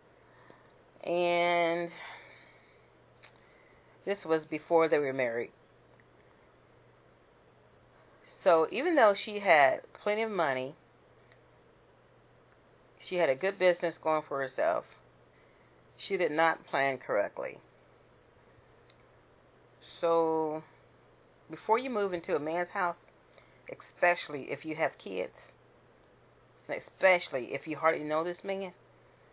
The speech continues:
you need to have a fat bank account, your own bank account, and you need to have a plan,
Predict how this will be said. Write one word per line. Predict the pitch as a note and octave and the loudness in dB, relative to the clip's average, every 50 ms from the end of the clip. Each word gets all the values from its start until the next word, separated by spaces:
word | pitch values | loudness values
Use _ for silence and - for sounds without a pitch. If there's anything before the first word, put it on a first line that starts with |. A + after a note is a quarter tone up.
| _ _ - - _ _ _ - - _ - | _ _ -20 -20 _ _ _ -20 -20 _ -12
you | G3 A#3 | -8 -4
need | A3+ A3+ G#3+ F#3 D#3 | -2 -2 -2 0 0
to | D#3+ D#3 | 0 2
have | D#3+ F3+ D#3+ C3+ B2+ F2+ F2 G2 B2+ - - - - - _ _ _ - | 2 2 2 2 2 0 -2 -4 -6 -10 -18 -20 -20 -20 _ _ _ -18
a | - - - | -18 0 6
fat | - G3+ A3 A3 - | 8 8 8 8 6
bank | - F#3 F3 - | 2 2 2 0
account, | D3+ - - D3+ C3 C3 C#3 - - _ _ - - - - _ - - - _ _ _ _ _ _ _ _ _ _ _ _ - - - _ - - _ _ _ _ _ _ _ - - - - - | -4 -6 -2 -2 0 0 -2 -4 -8 _ _ -20 -20 -20 -20 _ -20 -20 -20 _ _ _ _ _ _ _ _ _ _ _ _ -20 -20 -20 _ -20 -20 _ _ _ _ _ _ _ -20 -20 -20 -20 -10
your | - D3+ D#3 | -4 -2 0
own | - C#3+ E3 F#3 G3+ G#3 | 2 4 4 4 6 6
bank | G#3 G3 G3 | 4 4 2
account, | E3+ D3 - D#3+ G#2 F#2+ G#2+ - - - - - - _ _ _ _ _ _ _ _ _ _ _ _ _ _ _ _ _ - - _ _ _ - - - - - _ - | 0 -6 -6 -6 -6 -6 -8 -12 -14 -18 -20 -20 -20 _ _ _ _ _ _ _ _ _ _ _ _ _ _ _ _ _ -20 -20 _ _ _ -20 -20 -20 -20 -20 _ -8
and | D3+ D#3+ E3 | -6 -6 -4
you | F#3+ G3+ | -4 -4
need | G#3 A3 A3+ A3 F3+ | -2 -2 0 2 4
to | F3 | 6
have | F3+ F3+ D3 C3 | 6 6 4 4
a | C#3 | 0
plan, | - - - E3 D#3+ C#3+ G#2 D2 | -10 -8 -4 -2 -2 -2 -4 -6